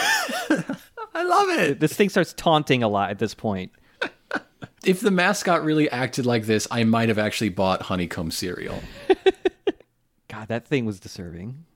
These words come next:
Speaker 2: I did not like that thing. <laughs>
Speaker 1: Maybe the High Priestess is what happens if the honeycomb mascot, uh, drinks a Capri Sun and gets those,
Speaker 2: Oh,
Speaker 1: uh,
Speaker 2: no.
Speaker 1: uh, liquid metal shape-shifting powers.
Speaker 2: Yeah, it ge-, it gets the Alex Mack powers, yeah.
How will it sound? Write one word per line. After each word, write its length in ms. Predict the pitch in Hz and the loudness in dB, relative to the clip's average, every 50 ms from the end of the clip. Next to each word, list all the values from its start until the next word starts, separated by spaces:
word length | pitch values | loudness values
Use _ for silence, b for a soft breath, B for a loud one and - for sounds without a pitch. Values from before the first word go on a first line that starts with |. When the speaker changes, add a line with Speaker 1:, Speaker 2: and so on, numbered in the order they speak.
| _ - | _ -2
Speaker 2:
I 40 | 359 | 0
did 260 | - - 831 807 807 | 2 2 2 2 0
not 200 | - - - - | -2 -2 0 0
like 140 | 440 - - | 0 0 0
that 220 | - - - - - | -4 -6 -6 -8 -12
thing. 280 | - - - 180 208 - | -12 -10 -8 -8 -8 -10
<laughs> 340 | - _ _ _ _ _ - | -12 _ _ _ _ _ -4
Speaker 1:
Maybe 280 | 165 185 240 240 254 254 | -2 0 2 2 2 2
the 100 | 233 202 | 2 2
High 140 | 156 165 170 | 2 2 0
Priestess 400 | 160 - 160 147 - 156 127 - | 2 2 2 2 2 0 0 0
is 100 | 123 110 | -2 0
what 160 | 117 117 107 | 2 2 2
happens 340 | 113 113 104 - 101 95 - | 2 -2 -2 -2 -4 -4 -4
if 120 | 110 95 | -6 -4
the 100 | - 127 | -4 -4
honeycomb 460 | - 110 101 98 92 - 104 95 90 | -2 0 0 0 0 0 0 0 0
mascot, 640 | 87 85 85 82 - - - 95 87 87 85 - - - - | 2 0 0 -2 -4 -4 -4 0 0 0 0 -2 -4 -4 -2
uh, 180 | 98 90 87 | 0 0 0
drinks 320 | 82 78 98 101 95 - - | 0 0 0 0 0 0 -2
a 60 | 87 | -2
Capri 340 | - 104 - - 104 92 82 | -2 -4 -2 0 0 0 2
Sun 560 | - - - 107 95 85 80 67 67 76 - - | 2 0 0 2 0 0 -2 -4 -8 -12 -12 -8
and 180 | - 98 98 90 | -4 -4 -2 0
gets 220 | 98 92 - - | -2 -2 -2 -4
those, 380 | - 98 92 87 85 85 80 - | -4 -2 -2 -2 -2 -2 -2 -2
Speaker 2:
Oh, 180 | - 110 117 113 107 | -2 0 -2 -2 0
Speaker 1:
uh, 100 | 95 92 | 2 2
Speaker 2:
no. 60 | 87 - | 2 2
Speaker 1:
uh, 300 | - 90 85 85 85 85 | 2 2 2 2 0 0
liquid 460 | 87 95 95 107 101 - - 101 95 | -2 0 0 0 0 2 0 0 0
metal 260 | 101 98 98 92 85 | 2 0 0 0 0
shape-shifting 640 | 87 - - 113 104 - - - 92 - - 95 113 | 0 0 2 0 0 -2 -2 -6 -6 -4 -4 -4 -4
powers. 380 | - - 107 - - - 95 120 | -2 -4 -4 -4 -4 -6 -4 0
Speaker 2:
Yeah, 220 | 123 123 120 110 | 2 4 4 4
it 80 | 107 101 | 4 2
ge-, 40 | 123 | 0
it 140 | 101 117 120 | -2 0 2
gets 200 | 113 135 113 - | 0 0 0 2
the 120 | 139 - | 0 2
Alex 300 | 123 123 123 113 - - | 4 4 2 2 -2 -2
Mack 260 | 117 113 117 113 - | 0 0 0 0 -2
powers, 420 | - - 98 92 92 90 92 92 98 | -4 -4 -4 -2 -2 -4 -4 -4 -2
yeah. 480 | 107 107 104 101 95 101 113 165 - | 0 2 2 2 0 0 0 0 0